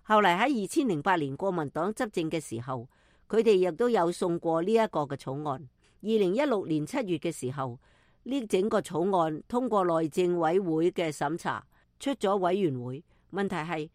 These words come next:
喺嗰個之後，已經兩年過去啦，到而家仲未有任何嘅進展。不過，中國異議人士喺台灣所面臨嘅身份問題更為複雜。人權促進會嘅邱依玲話，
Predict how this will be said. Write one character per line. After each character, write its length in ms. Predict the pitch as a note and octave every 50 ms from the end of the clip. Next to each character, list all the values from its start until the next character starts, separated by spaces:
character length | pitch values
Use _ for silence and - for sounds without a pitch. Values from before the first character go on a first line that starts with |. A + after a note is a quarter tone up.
| _ _ _ _
喺 120 | - A#3 C4
嗰 180 | - A#3+ A#3+
個 100 | A3 G#3+
之 220 | F3+ - A#3+ A#3+ G#3+
後， 280 | F#3+ E3 C#3+ C3 B2+ _ _ _ _ _ _
已 160 | - G#3+ B3+
經 240 | - D#4 D4 C4+ A#3
兩 180 | G3+ F#3 G3+
年 200 | G3+ F#3 D#3 D3
過 300 | D3+ F3 F#3+ F#3+ F#3+ F#3+
去 100 | F#3 F3+
啦， 200 | F3+ F3 E3+ - - -
到 100 | G3 G3
而 180 | G3+ E3+ D3+ D3+
家 160 | - A3 A3+
仲 180 | G3 - F3 E3
未 100 | E3 E3+
有 140 | E3 E3 F3
任 240 | F3 E3+ D3 D3+
何 160 | F#3 D#3+ B2 A#2
嘅 100 | D3 C#3+
進 220 | - D3 C3+ C3+
展。 380 | C3+ - B2+ B2+ A#2+ B2+ E3 - _ _ _ _ _ _ _ _ _ _ _
不 100 | - F3+
過， 300 | E3+ E3+ D#3 C#3 C3+ C#3+ _ _ _ _ _
中 160 | - A#3+ A#3+
國 160 | A#3+ A3 G3
異 40 | F3+ E3
議 320 | E3+ F3+ F3+ G3 G3+ F#3
人 180 | D#3 C#3 C#3 C#3+
士 180 | - - F3
喺 320 | F3 F3 F3 F3 F#3+ A3+ A#3
台 140 | C#4+ A3 D#3
灣 240 | D#3 F#3+ A#3 A#3+ A3
所 160 | - G3+ G#3+
面 220 | A#3 G#3+ F3+ E3+
臨 180 | E3 D#3 C#3+ D3
嘅 160 | C3+ F3+ F#3+
身 220 | - - B3+ A#3+
份 160 | G#3 G#3+ F#3+ A3
問 220 | A3 F#3 D#3+ D#3+
題 260 | - G#3+ C#3+ C3 C3
更 240 | - - E3 E3+ F3
為 140 | D#3 C3 B2
複 180 | - - F#3
雜。 220 | - - D#3+ B2+ - - _ _ _ _ _ _ _
人 220 | - F3+ F#3+ G3 F#3
權 160 | G3+ F#3+ G#3
促 140 | - E4+ C#4
進 240 | - A#3 A3+ G#3+ G3+
會 160 | F#3+ G#3+ A3
嘅 160 | - A3+ A3 A#3+
邱 140 | B3+ B3+
依 140 | A#3+ A#3+ B3
玲 180 | G#3 D#3+ B2+ A#2
話， 260 | C3 C3 B2 A2+